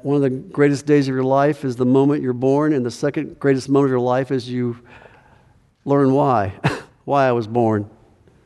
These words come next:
Think about that. I was born to bring glory to God. You wanna know why you're here? You wanna know why you were born? You were born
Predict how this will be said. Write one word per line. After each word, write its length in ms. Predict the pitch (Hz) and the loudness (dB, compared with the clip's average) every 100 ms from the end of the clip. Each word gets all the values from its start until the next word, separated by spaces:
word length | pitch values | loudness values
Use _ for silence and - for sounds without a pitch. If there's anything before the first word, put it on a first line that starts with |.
| _ _ _ _ _ _ _ _ _ _ _ _ _ | _ _ _ _ _ _ _ _ _ _ _ _ _
Think 180 | 147 139 | -2 0
about 220 | 123 113 | 0 0
that. 240 | 117 107 | -4 -4
I 220 | 139 120 | -2 0
was 160 | 143 135 | 0 -2
born 360 | 123 131 123 117 | -2 -2 0 -2
to 100 | 120 | -4
bring 220 | 120 113 | -4 -4
glory 320 | 117 117 113 | -2 -2 -4
to 100 | 117 | -6
God. 300 | 113 113 110 | -4 -4 -4
You 80 | 123 | -4
wanna 140 | 151 | 0
know 160 | 147 143 | 0 0
why 220 | 139 143 | -2 -2
you're 240 | 143 139 135 | -2 -4 -6
here? 220 | 139 139 | -6 -4
You 160 | 131 | -4
wanna 140 | 139 143 | -2 -2
know 100 | 131 | -2
why 280 | 127 131 131 | -2 -2 -4
you 140 | 131 | -6
were 80 | 131 | -6
born? 360 | 120 123 123 | -6 -6 -4
You 120 | 123 135 | -6 -6
were 100 | 139 | -6
born 420 | 120 120 113 | -6 -6 -4